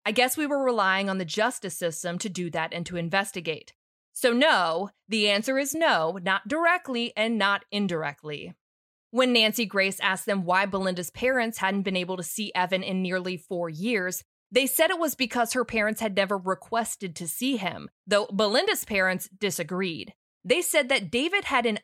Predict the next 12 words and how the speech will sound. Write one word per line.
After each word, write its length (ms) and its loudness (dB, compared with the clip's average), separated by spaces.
unlisted 600 -2
phone 300 2
number 280 0
that 160 -4
he 140 -6
refused 640 -2
to 100 -2
give 380 -2
them 300 -2
and 120 2
that 140 2
they'd 220 0